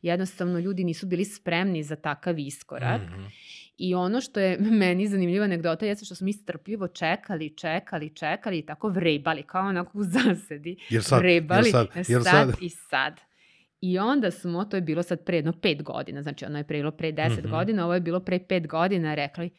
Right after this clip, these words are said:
Speaker 1: „Sad je momenat”, i onda smo iskočili sa tim reset programom,
Speaker 2: Aha.
Speaker 1: koji je program u stvari retreata i program povlačenja, program u kojem, e,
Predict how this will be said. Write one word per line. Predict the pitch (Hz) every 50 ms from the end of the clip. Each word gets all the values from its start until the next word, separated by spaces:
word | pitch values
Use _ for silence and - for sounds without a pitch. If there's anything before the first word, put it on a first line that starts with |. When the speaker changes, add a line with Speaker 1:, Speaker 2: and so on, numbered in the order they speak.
| _ _
Speaker 1:
„Sad | _ - - - - - - - 180 165 165 156
je | 147
momenat”, | 143 143 143 151 170 202 254 262 254
i | - 180 185
onda | 190 202 190
smo | 180 - 185 170 165 -
iskočili | - 160 - - _ - 170 - - - - 202 196 214 226 190
sa | 202 - - 175 170
tim | 170 - - 180 170 156
reset | 147 143 147 - - 170 - - -
programom, | - 135 143 143 156 156 156 165 175 233 277 -
Speaker 2:
Aha. | 101 98 87 90 104 104 104 -
Speaker 1:
koji | - 170
je | 175 185 185
program | 208 196 185 190 196 185 170 156 156
u |
stvari | 147 - - 160 151 165 175
retreata | 165 165 160 160 - 170 165 160 147 156 - 180 190 208 214
i | 208 185 175 165
program | - - 170 156 160 165 160 160 151 151 151
povlačenja, | 147 - 175 160 147 156 147 147 143 - - - 170 156 151 151 156 151 147
program | 147 - - 160 151 147 147 160 147 151 151 - - - - - - - - -
u | - - 165 156
kojem, | 160 - 165 156 156 160 160 160 165 160
e, | 156 156